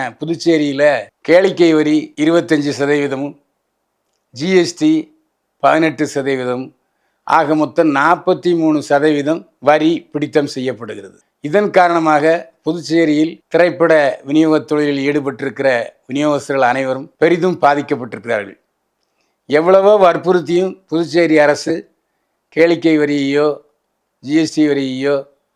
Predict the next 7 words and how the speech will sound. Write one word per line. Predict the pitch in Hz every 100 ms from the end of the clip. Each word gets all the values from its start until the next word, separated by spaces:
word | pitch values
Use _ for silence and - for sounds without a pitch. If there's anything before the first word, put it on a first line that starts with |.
| _
குறைக்கவே | 147 147 147 143 123
இல்லை. | 107 104 _ _ _ _ _
ரஜினிகாந்த் | 143 170 190 196 180 156 - _ _ _ _ _ 147
நடித்து | 170 156 143 180 - _ _ _ _ _ _ _ _ _ _ _ _
சன் | - 170 170
பிக்சர்ஸ் | 165 170 156
தயாரித்திருக்கும் | 156 156 151 120 143 143 127